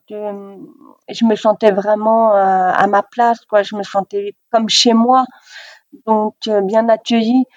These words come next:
Donc, vraiment, j'ai pas de préférence. Je remercie juste,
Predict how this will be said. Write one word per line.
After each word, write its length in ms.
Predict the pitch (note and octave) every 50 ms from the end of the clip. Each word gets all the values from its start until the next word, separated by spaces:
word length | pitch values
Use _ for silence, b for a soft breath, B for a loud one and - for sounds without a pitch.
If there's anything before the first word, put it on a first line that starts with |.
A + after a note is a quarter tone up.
| b b b b _ -
Donc, 400 | - G#3 A3 G#3+ G#3+ A3 A3 - - C#4
vraiment, 480 | - A3+ A#3+ B3+ B3+ C4 C#4 C4+ C4+ C4
j'ai 160 | A#3+ A3 G#3+
pas 220 | - - - A#3+ A#3+
de 140 | - A#3+
préférence. 920 | A#3 A#3 - - - A3 A3+ - A#3 A3+ G#3+ A#3 A#3+ A#3+ A#3 A3+ - - G3+ B B B B
Je 120 | - - A#3+
remercie 560 | A#3 A#3 A3+ A3+ A3+ A3+ - - - A#3+ A3+
juste, 380 | G#3 G3+ G#3+ B3 C4 B3+ -